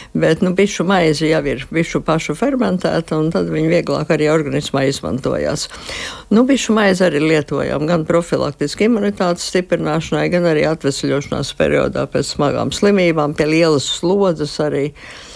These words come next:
nu, teiksim, studentiem eksāmenu laikā, vai, teiksim, ja cilvēkam ir liela slodze, kaut kādi lieli projekti, un viņš ļoti intensīvi strādā, tad to var ar kā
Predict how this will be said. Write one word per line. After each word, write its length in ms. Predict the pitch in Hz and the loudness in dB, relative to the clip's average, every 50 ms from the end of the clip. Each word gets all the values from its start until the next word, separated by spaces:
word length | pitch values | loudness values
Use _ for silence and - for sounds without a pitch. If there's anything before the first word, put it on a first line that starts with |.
| - - - _ | -20 -20 -16 _
nu, 200 | - 160 156 160 | -4 -2 -2 0
teiksim, 1000 | 156 156 139 - - 143 131 139 135 127 139 143 143 139 139 135 127 - 127 123 | 0 0 -2 -2 -2 -2 0 0 0 0 0 -2 -2 -4 -4 -6 -4 -4 -4 -6
studentiem 640 | - - - 160 156 151 139 139 - 127 123 120 | -4 -2 0 2 4 4 2 2 2 2 2 4
eksāmenu 640 | 135 156 165 - - - 170 160 156 156 151 147 143 143 | 2 2 0 0 -2 -2 0 0 0 0 0 0 0 2
laikā, 480 | 147 151 147 156 156 156 156 - - - - - - - - - - - - - | 2 2 2 2 0 0 0 -2 -2 -2 -2 -4 -8 -16 -18 -20 -20 -14 -6 -2
vai, 140 | 147 139 143 | -2 0 2
teiksim, 320 | 156 151 139 - - 135 127 | 0 0 0 0 -2 -2 -2
ja 80 | 139 | -2
cilvēkam 600 | 131 - 147 147 143 131 127 135 131 - 127 127 120 | -2 0 0 2 2 2 2 0 0 -2 -2 -2 -2
ir 60 | 117 127 | -2 0
liela 280 | 131 135 139 139 139 | 0 2 2 2 0
slodze, 500 | 135 - - 160 156 170 160 147 - - - | -2 -2 -2 0 2 2 2 0 0 -4 -4
kaut 220 | 143 135 135 - | -2 -4 -2 0
kādi 180 | 135 131 131 135 | -2 -2 0 0
lieli 300 | 139 143 143 143 139 131 | 0 2 2 2 0 -2
projekti, 560 | 135 - - 151 156 151 143 139 139 - - 147 | -2 -2 -2 0 0 0 0 -2 -4 -6 -6 -6
un 80 | 139 139 | -4 -4
viņš 160 | 135 - - 147 | -4 -4 -2 0
ļoti 300 | 139 131 131 - 135 139 | 0 0 0 0 0 0
intensīvi 560 | 143 143 143 - 120 123 - 101 87 123 135 | 0 0 -2 -4 -4 -2 -2 -2 -2 -2 -4
strādā, 400 | - - - 208 170 - - - | -4 -2 0 0 0 0 0 -2
tad 220 | 135 - 147 143 - | -2 -2 -2 -2 0
to 160 | - 185 175 | 0 0 0
var 160 | - - - | 0 0 0
ar 140 | 156 151 - - | 0 -2 -2 -2
kā 80 | 139 | -4